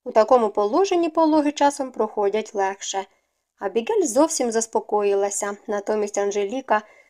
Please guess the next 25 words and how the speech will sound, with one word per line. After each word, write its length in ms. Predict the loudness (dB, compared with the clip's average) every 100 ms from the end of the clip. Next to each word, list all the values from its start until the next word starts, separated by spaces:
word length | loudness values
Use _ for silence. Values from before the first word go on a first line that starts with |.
| _
забрала 440 | -4 0 4 4 2
з 120 | 2
собою 440 | 0 4 4 4
всі 280 | 2 0 0
її 160 | -2 -6
сумніви 520 | -4 -4 -2 -2 -2
та 180 | -4 -6
страхи. 560 | -2 -4 -2 -2 -4 -6 _ _
Вона 180 | -4 -2
вирішила 500 | 2 2 2 0 0
відвідати 580 | 0 -4 -4 -2 0 -2
пані 380 | -2 -2 0 -2
Карер. 540 | 2 4 4 -2 -8 _ _ _ _
«Я 160 | -2 -2
з 80 | 0
приводу 460 | 2 4 4 4
Абігель, 560 | 4 4 2 4 6 6 2
пані. 500 | 0 0 0 -2 -6
Чи 140 | -8 -2
можу 280 | 0 2
я 160 | 4 4
розраховувати 760 | 4 0 0 2 2 2 2 0
на 140 | 0
вашу 320 | 2 0 0
допомогу?» 680 | -4 0 2 2 2 0 -2